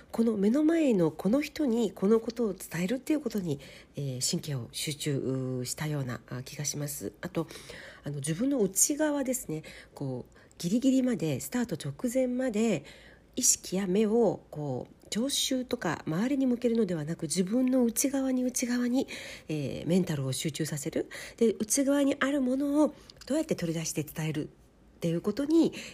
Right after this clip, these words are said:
えー、集中したような、あ、気がします。すると、声が震えることもほぼ、お、なかったですし、こう、本当に伝えたい、こう、心の中の、お、いろんな詰め込んできた引き出しの中のものを冷静に一つずつ、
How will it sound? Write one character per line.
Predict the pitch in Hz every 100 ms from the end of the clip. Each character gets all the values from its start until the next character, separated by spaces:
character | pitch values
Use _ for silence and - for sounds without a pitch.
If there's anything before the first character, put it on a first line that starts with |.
| -
え |
ー、 | 147 139 -
集 | - 160
中 | 143 147 139 139 143 139
し | 139
た | -
よ | 156
う | 147
な、 | 127 - -
あ、 | 139 135
気 | -
が | 147
し | 160 165
ま | 180
す。 | - - -
す | 247
る | 285 294
と、 | - 339 - -
声 | 254 226
が | 151 117
震 | 165 160 185
え |
る | 180
こ | 180
と | 180
も | 160
ほ | 139 170
ぼ、 | 147 -
お、 | 123 139
な | 170
か | 180
っ | 185
た | 135 -
で | 160
す | - 175
し、 | - 269 - - - -
こ | - 151 143 -
う、 | - - - -
本 | - 277
当 | 285
に | 254 254 208 190
伝 | - 208 208
え |
た | 208 170
い、 | - - -
こ | - 117
う、 | -
心 | 139 175 170
の | 165
中 | 180 175
の、 | 147 392 -
お、 | 175 156 -
い | 156
ろ | 160
ん |
な | 165
詰 | 165 180
め | 185
込 | 185
ん | 180
で | 175
き |
た | -
引 | 151
き | -
出 | 180
し |
の | 190
中 | 190 202 202
の | 185
も | 196
の | 247
を | 370 262 - - - -
冷 | 208 269
静 | - 285
に | 294 254 - -
一 | - 147
つ | -
ず | 170
つ、 | 170 - 160